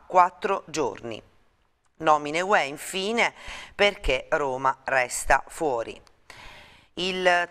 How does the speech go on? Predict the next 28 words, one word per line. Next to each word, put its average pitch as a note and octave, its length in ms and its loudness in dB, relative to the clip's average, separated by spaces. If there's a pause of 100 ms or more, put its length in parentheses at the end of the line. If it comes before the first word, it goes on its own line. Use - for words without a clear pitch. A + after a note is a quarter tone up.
Tempo, G#3 760 2
il D#3 360 0
quotidiano E3 420 -4
indipendente D#3+ 480 -4
in D3+ 60 -2
apertura, D#3 460 -2
duemilaquattrocento D#3 960 -4
quarantatré D#3 640 0
euro D3+ 240 -2
per D3 240 -4
non D#3 400 -4
curarsi, D#3+ 720 2
il D3+ 240 -2
dossier C#3+ 560 -2
"Ecco D#3+ 300 -4
quanto D#3+ 340 -2
costa D3+ 400 0 (280)
la D#3+ 200 4
sanità F3+ 460 0
del D#3+ 220 -4
Lazio D3 640 2
a C#3+ 140 -2
ogni D3 280 -8
cittadino", E3 680 -2 (280)
tra G3 140 2
liste F3 400 -4
d'attesa D3+ 680 -2
infinite, E3+ 680 -4